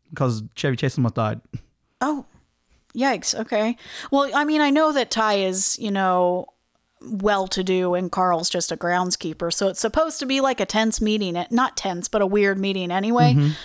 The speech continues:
Speaker 2: But it just, it was weird. I s-,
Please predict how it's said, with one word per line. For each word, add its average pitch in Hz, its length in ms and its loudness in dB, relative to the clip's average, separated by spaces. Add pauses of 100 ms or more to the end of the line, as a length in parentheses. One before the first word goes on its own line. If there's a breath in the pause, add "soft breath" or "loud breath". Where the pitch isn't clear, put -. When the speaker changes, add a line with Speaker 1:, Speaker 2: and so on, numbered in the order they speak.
(120 loud breath)
Speaker 2:
But 208 140 2
it 202 100 -4
just, 214 320 -2 (840)
it 165 60 -8
was 170 200 -8
weird. 165 340 -4 (480 loud breath)
I 247 120 -2
s-, - 160 0